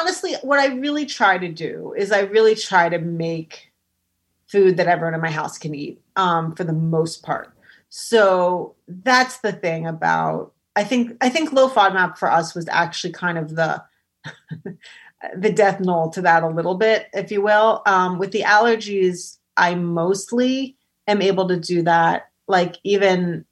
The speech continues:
for example, like, my husband, um, is allergic to wheat. So he was eating not, not exclusively gluten-free, but allergic to just wheat. So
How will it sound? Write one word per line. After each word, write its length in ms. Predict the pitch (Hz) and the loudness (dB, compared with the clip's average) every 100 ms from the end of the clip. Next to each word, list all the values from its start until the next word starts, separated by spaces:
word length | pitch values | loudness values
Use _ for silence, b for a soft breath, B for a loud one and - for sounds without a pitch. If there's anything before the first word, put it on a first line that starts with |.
| _ | _
for 200 | 190 170 | 0 0
example, 520 | 170 170 160 156 165 | 0 0 0 0 0
like, 220 | 165 165 | -2 -2
my 100 | 185 | -2
husband, 560 | 180 190 180 185 170 160 _ _ _ _ - - | 0 0 0 -2 -2 -6 _ _ _ _ -10 -2
um, 400 | 175 156 151 - _ | 0 -2 -4 -12 _
is 400 | - 175 151 - - | -2 -2 -2 -6 -2
allergic 320 | 175 165 160 | 0 0 -4
to 100 | 165 | -6
wheat. 240 | 156 160 | -4 -6
So 260 | - 180 175 B B B | -4 -4 -4 B B B
he 180 | 233 233 | 2 4
was 180 | 214 190 | 6 4
eating 360 | 175 170 165 | 2 0 -2
not, 380 | 220 240 165 185 | 2 4 4 2
not 160 | 226 214 | 4 2
exclusively 460 | 208 - 185 175 170 | 0 -4 -4 -2 -2
gluten-free, 440 | 175 - 160 165 | -2 -2 -4 -4
but 160 | 165 165 | -2 0
allergic 320 | 165 165 160 | 0 -2 -6
to 100 | 165 | -10
just 240 | 165 160 | -8 -6
wheat. 320 | 214 240 202 190 | 0 4 2 0
So 440 | 202 175 175 170 | -2 2 2 -2